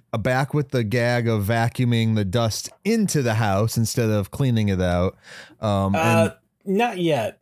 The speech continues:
Speaker 1: Yeah, yeah. This, it comes right
Speaker 2: Well,
Speaker 1: after the
Speaker 2: he's on the couch messing with a mummy's cloth, and I can't tell
Speaker 1: Mm,
Speaker 2: if
Speaker 1: yeah,
Speaker 2: he's
Speaker 1: yeah.
Speaker 2: knitting from him or knitting his cloth
Speaker 1: I think he
Speaker 2: for
Speaker 1: was
Speaker 2: him.
Speaker 1: fixing it.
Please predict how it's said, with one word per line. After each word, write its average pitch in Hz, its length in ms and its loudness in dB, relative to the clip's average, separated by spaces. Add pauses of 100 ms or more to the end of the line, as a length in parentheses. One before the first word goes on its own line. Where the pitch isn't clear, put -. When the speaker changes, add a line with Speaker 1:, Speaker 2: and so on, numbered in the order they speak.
(140)
Speaker 1:
Yeah, 151 320 0 (160)
yeah. 151 180 0
This, 139 400 -4
it 123 100 0
comes 151 260 -2
right 160 140 0
Speaker 2:
Well, 156 240 4
Speaker 1:
after 160 160 -2
the 151 300 0
Speaker 2:
he's - 460 0 (100)
on 262 260 0
the 220 80 0
couch 180 480 -2
messing 185 300 0
with 170 160 0
a 160 40 2
mummy's 156 400 0
cloth, 147 460 0
and 151 80 -2
I 147 60 -2
can't 208 240 -2
tell 190 160 4
Speaker 1:
Mm, 147 60 4
Speaker 2:
if 143 60 -2
Speaker 1:
yeah, 156 100 2
Speaker 2:
he's 131 100 2
Speaker 1:
yeah. 104 120 2
Speaker 2:
knitting 170 320 0
from 196 460 0
him 247 260 0
or 170 120 2
knitting 160 540 0
his 143 480 0
cloth 139 720 -2
Speaker 1:
I 143 100 0
think 214 220 0
he 254 60 2
Speaker 2:
for 226 80 2
Speaker 1:
was 165 200 2
Speaker 2:
him. 135 100 0
Speaker 1:
fixing 127 420 0
it. 78 240 -2